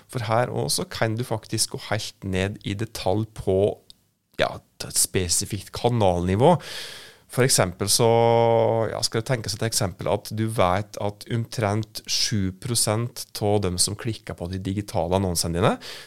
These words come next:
for eksempel Google-annonsene dine, LinkedIn eller Facebook-annonsene dine, de ender opp med å kjøpe produktet ditt. Og basert på historiske tall, så vet du alltid også cirka hvor stor prosentandel av dem som ser annonsene dine,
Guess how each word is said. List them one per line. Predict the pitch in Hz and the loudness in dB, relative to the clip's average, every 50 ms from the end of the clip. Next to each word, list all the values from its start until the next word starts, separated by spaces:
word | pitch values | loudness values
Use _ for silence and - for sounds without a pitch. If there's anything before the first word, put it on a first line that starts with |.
| - _ | -16 _
for | - | -6
eksempel | 101 - - 90 87 - 95 92 | -4 -2 -2 -2 -4 -6 -6 -6
Google-annonsene | 92 95 90 87 85 85 92 87 92 95 90 87 85 - 87 90 | -4 -2 -2 -2 -2 -2 -2 -2 0 0 -2 -2 -2 -4 -2 -2
dine, | 90 87 87 85 85 82 82 | -2 -2 -2 -2 -4 -4 -4
LinkedIn | 82 82 90 104 123 120 120 - - - 107 113 113 117 117 | -4 -2 -2 -2 -2 -2 -4 -6 -10 -6 -4 -4 -4 -2 -4
eller | - 117 - - | -6 -6 -2 -2
Facebook-annonsene | 107 95 92 - - 98 92 - - 107 104 101 98 - - 101 101 101 | 0 0 0 -2 -2 -4 -6 -4 -2 -2 -2 0 0 0 0 0 0 2
dine, | 101 113 127 143 - - - - - - - | 2 2 2 2 0 -4 -10 -18 -18 -8 -6
de | - 101 - | -6 -2 0
ender | - 135 107 92 95 92 | 0 2 2 2 0 -2
opp | - 107 | -2 -4
med | 101 | -4
å | - 127 | -2 -2
kjøpe | 104 92 - 76 - | -2 -2 -4 -8 -8
produktet | - 98 87 82 - - - 85 | -6 -4 -4 -4 -6 -4 -2 -2
ditt. | 95 95 95 - - - _ _ - - - - - - - - - - _ | -2 -2 -2 -8 -12 -12 _ _ -18 -18 -16 -18 -18 -20 -20 -20 -20 -10 _
Og | - 104 107 113 120 - - - | 4 6 6 6 6 4 0 -2
basert | 104 123 - - - 123 127 151 147 - - | -2 2 2 4 4 4 4 2 2 -2 -4
på | 113 101 | -2 0
historiske | 113 110 - - 107 98 92 92 - - 117 | 0 0 0 0 0 0 2 0 0 -2 0
tall, | - 139 180 - - - - _ - - | 4 4 4 4 2 -2 -8 _ -4 -2
så | - - - 113 110 117 113 104 | 0 0 2 2 0 2 2 2
vet | 95 90 85 - _ - | 0 0 -2 -6 _ -4
du | 104 101 104 104 104 104 104 - | -2 0 2 2 2 0 0 0
alltid | - 95 - - - - - - | 0 -2 -4 -6 -10 -6 -4 -2
også | 95 95 95 101 101 107 - - - _ _ _ _ _ - | 0 2 2 2 2 0 -2 -4 -10 _ _ _ _ _ -4
cirka | - - 101 - - - 101 98 | -2 -2 -2 -2 -4 -4 -2 -2
hvor | 104 | 0
stor | - - - 95 90 - - | -2 -2 -2 -4 -6 -4 -2
prosentandel | 110 101 - - 92 85 82 - - - - 101 92 92 92 95 98 98 98 98 - - | -2 0 0 0 0 -2 -2 -6 -10 -10 -8 -6 -6 -6 -4 -2 -2 -2 -2 -2 -2 -2
av | 98 98 104 95 | -2 -2 -2 -2
dem | 95 85 85 87 | -2 -2 0 0
som | - - 101 | 0 2 2
ser | - - - 87 85 80 71 | 2 0 0 0 -2 -2 0
annonsene | 104 90 85 82 - - 82 82 87 | 0 0 2 2 0 0 0 -2 -4
dine, | 87 | -4